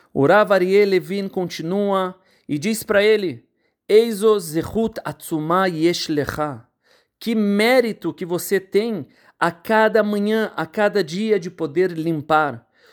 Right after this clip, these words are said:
"Kol boker, ata oseh et ha'ir Yerushalayim yafa yoter, nekiya yoter. Yerushalayim hi ir ha'elokim, ve'ata ben hayechidim,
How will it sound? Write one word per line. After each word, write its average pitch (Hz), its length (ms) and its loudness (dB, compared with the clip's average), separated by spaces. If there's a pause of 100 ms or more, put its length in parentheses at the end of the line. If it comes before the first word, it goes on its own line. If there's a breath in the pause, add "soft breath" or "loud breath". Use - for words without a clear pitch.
(200 soft breath)
"Kol 160 260 6
boker, 151 600 2 (320)
ata 151 320 -2
oseh 220 480 4
et 226 120 -4
ha'ir 202 260 0
Yerushalayim 196 720 -2
yafa 180 520 0
yoter, 165 500 -4 (300 soft breath)
nekiya 180 640 0
yoter. 175 520 -4 (600)
Yerushalayim 208 880 2
hi 208 320 -2
ir 220 220 0
ha'elokim, 208 760 0 (420)
ve'ata 131 540 2
ben 190 240 2
hayechidim, 165 720 -6